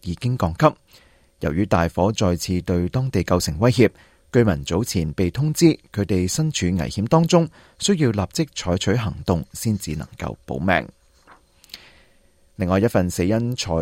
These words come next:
判官嘅報告揭示二十五名死者點樣喺二零一九至二零年發生嘅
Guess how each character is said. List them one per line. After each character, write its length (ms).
判 240
官 220
嘅 100
報 220
告 400
揭 140
示 380
二 100
十 140
五 60
名 320
死 260
者 300
點 140
樣 160
喺 200
二 220
零 280
一 120
九 280
至 280
二 240
零 120
年 220
發 160
生 240
嘅 80